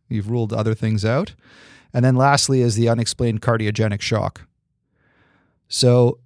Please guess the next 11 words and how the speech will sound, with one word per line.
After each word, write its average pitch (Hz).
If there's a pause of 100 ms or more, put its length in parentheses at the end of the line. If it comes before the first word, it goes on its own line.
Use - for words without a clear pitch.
is 139
it 147
fair 185
to 165
say 160
that 131 (400)
myocarditis 139 (100)
we 123
should 120
think 147
about 123